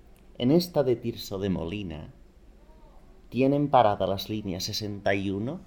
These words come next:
M uno, seis, treinta y dos y veintiséis, una de las combinaciones con menos inconvenientes y con mejor vías de escape,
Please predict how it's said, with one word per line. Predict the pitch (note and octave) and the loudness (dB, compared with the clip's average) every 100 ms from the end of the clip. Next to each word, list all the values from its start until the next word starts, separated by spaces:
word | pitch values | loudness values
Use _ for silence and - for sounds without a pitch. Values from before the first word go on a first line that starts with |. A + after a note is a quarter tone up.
| - | -4
M | G2+ G2+ G2 F#2 | -2 0 -2 -4
uno, | F#2+ A2+ E3+ | -6 -8 -8
seis, | - - F2+ A#2+ - - | -8 -6 -6 -8 -10 -10
treinta | G#2+ G#2 F2 | -8 -6 -6
y | F2+ | -6
dos | E2+ G#2+ - - | -4 -6 -8 -8
y | |
veintiséis, | A2+ G#2+ G#2 A2 - G2 G2 D#2 - - - - - - - - - | -6 -6 -6 -8 -8 -6 -8 -8 -12 -14 -16 -20 -20 -20 -20 -20 -4
una | C#3+ D3 | 0 2
de | B2 | 2
las | G#2 - | 0 0
combinaciones | - A2 A2 A2 G2+ C3+ E3+ - | 0 0 -2 -4 -6 -6 -6 -2
con | D3+ C3+ | -2 0
menos | B2 C#3 D3 | -2 -4 -2
inconvenientes | C#3 B2+ B2 A#2 G#2+ G2+ F#2 F2+ - - - - - - - | -2 -2 -2 -2 -2 -2 -4 -8 -10 -10 -12 -16 -20 -20 -12
y | A#2+ | -10
con | G#2 A2 | -4 -4
mejor | G#2 G#2 B2 B2 | -4 -2 0 0
vías | A2+ C3 C3+ | -2 -4 -4
de | A2+ | -8
escape, | - - G#2 - | -6 -4 -4 -4